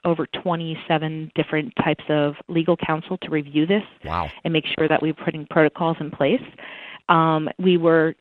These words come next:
Speaker 1: um, able to confirm that under hipaa, um, we are actually able to, in the event of an emergency or disaster, be able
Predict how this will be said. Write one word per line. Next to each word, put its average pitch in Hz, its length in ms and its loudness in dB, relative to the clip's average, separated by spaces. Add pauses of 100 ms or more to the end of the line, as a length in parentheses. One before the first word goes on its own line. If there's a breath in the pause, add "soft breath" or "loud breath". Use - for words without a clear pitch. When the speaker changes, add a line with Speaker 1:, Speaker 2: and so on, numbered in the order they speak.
(140)
Speaker 1:
um, 156 320 2
able 165 200 2
to - 140 -4
confirm 160 440 -6
that 147 220 0
under 214 340 6
hipaa, - 680 -2 (100)
um, 160 460 -4
we 185 240 4
are 190 240 6
actually 160 400 -2
able 156 220 -2 (160)
to, 151 300 0
in 180 100 0
the 170 100 -2
event 151 220 -4
of - 80 -12
an 147 60 -10
emergency 160 580 -4
or 139 100 -4
disaster, 147 640 -2 (440 loud breath)
be 165 200 6
able 165 180 4